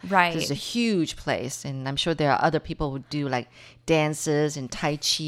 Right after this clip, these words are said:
Speaker 2: and whatnot. So.
Speaker 1: There, there are so many groups, and I'm, I always have to get there, like, thirty minutes early to try and find a spot
Speaker 2: <laughs>
Speaker 1: because there are so many, you know, kids dancing or people doing Tai Chi or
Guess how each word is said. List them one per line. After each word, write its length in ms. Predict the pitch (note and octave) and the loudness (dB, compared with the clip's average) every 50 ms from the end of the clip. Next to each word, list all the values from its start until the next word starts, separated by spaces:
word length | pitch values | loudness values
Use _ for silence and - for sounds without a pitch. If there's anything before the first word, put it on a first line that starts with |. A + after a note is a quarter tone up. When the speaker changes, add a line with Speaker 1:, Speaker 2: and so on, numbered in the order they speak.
| D3+ | -2
Speaker 2:
and 140 | C#3+ C#3 C3+ | -2 0 2
whatnot. 600 | C3+ C#3 - - D3 C#3+ C#3+ C#3 C#3 C#3 D3 - - | 2 0 0 0 -2 0 0 2 2 0 -2 -4 2
So. 140 | G3+ A3+ | 4 6
Speaker 1:
There, 380 | B3 A#3+ A#3+ B3 B3 B3+ B3 - - - | 8 8 6 6 2 0 -2 -6 -8 -2
there 200 | G3+ A#3 A3+ A3+ | 4 6 8 8
are 100 | A#3 A#3+ | 8 6
so 240 | A#3 - - B3 A3+ | 4 2 2 4 4
many 240 | A3 A3 G#3+ G#3+ G#3+ | 4 4 4 2 0
groups, 440 | F#3 - G3+ G3+ G3+ G3+ G3 - - | 0 2 2 4 4 4 2 0 0
and 120 | - G3 G3 | 4 6 6
I'm, 160 | F#3+ F#3+ - - | 6 6 6 6
I 100 | G3+ G3+ | 8 10
always 260 | G3+ G#3 A#3 A#3 A3+ | 12 12 10 10 8
have 140 | B3+ A#3+ A3+ | 6 2 2
to 80 | - A3 | 2 0
get 240 | F#3 F3 F#3+ F#3+ - | 4 6 4 6 8
there, 180 | G#3 G3 F#3+ | 8 8 8
like, 160 | F#3 F3+ E3+ - - _ - - - - | 8 6 4 2 -4 _ -20 -20 -16 4
thirty 300 | - A3 G#3+ G#3+ G#3+ G#3+ | 6 8 8 8 8 6
minutes 300 | G#3 G3+ F#3+ F#3 F3+ - | 6 6 6 4 2 4
early 320 | - F#3 F#3+ F#3+ F#3+ F#3 F3 | 4 6 6 6 6 6 4
to 80 | F3 | 4
try 240 | F3 - - F#3+ F#3 | 2 4 4 6 6
and 140 | F#3 F3+ F3 | 6 4 2
find 360 | - - G3 F#3 F#3 F#3 F3+ | 4 6 8 8 8 6 6
a 60 | F3+ | 4
spot 480 | F3+ - - - - F#3 F3+ F#3+ F3+ E3 | 2 2 4 8 10 12 12 12 12 10
Speaker 2:
<laughs> 40 | G3 | 8
Speaker 1:
because 200 | F#3+ - B3 A#3+ | 4 2 4 6
there 100 | G#3+ G#3 | 6 6
are 100 | G#3+ B3 | 6 6
so 140 | - B3 A#3 | 6 6 6
many, 300 | A#3 A3+ A3+ A3 G#3+ G#3 - - - - | 6 4 4 2 0 -2 -4 -12 -18 -10
you 140 | - - A3+ | -2 0 2
know, 200 | A3 G3+ G3 F3+ - - - | 2 2 2 0 -4 -10 -10
kids 380 | - - B3 A3+ G3+ F#3+ F3+ E3+ | 0 2 4 4 4 2 -4 -2
dancing 800 | E3+ G#3+ G#3 G#3 G#3 G#3 G3+ G3 - - A3 G#3 G#3 G3+ G3+ G3 | 2 4 4 6 4 4 2 0 -2 0 2 2 2 2 2 2
or 120 | F#3 F#3 | 2 0
people 300 | F#3 - A3+ A3+ G#3+ G#3+ | 0 0 0 2 2 2
doing 320 | G3+ G#3 G#3+ G#3+ G#3 G#3 | 2 2 0 0 0 -2
Tai 240 | G3 - G#3 G3 G3 F#3+ | -2 -2 -2 -2 -2 -2
Chi 600 | F#3+ - - - G#3+ G3+ G3 G3 G3 G3 G3 G3 | -4 -6 -6 -6 -6 -6 -4 -2 -2 0 0 2
or 280 | B2 F3+ F#3+ F3+ F3+ | 2 4 4 2 2